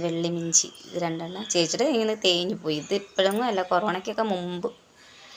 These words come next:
ചേച്ചിയൊക്കെ വേ-, അടൂരിൽ നിന്ന് പോയപ്പോ വാങ്ങിച്ചതാ. ഏ, രണ്ട് വെള്ളി ചേച്ചിക്കും വാങ്ങിച്ചു, എനിക്കും വാങ്ങിച്ചു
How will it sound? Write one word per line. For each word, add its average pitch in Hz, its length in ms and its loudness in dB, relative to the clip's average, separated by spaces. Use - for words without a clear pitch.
ചേച്ചിയൊക്കെ 180 400 0
വേ-, 170 180 -2
അടൂരിൽ 170 340 0
നിന്ന് 170 140 -8
പോയപ്പോ 165 260 -8
വാങ്ങിച്ചതാ. - 440 -6
ഏ, 185 120 0
രണ്ട് 196 340 6
വെള്ളി 196 240 2
ചേച്ചിക്കും 196 400 -2
വാങ്ങിച്ചു, 170 420 0
എനിക്കും 170 360 -6
വാങ്ങിച്ചു 156 400 -8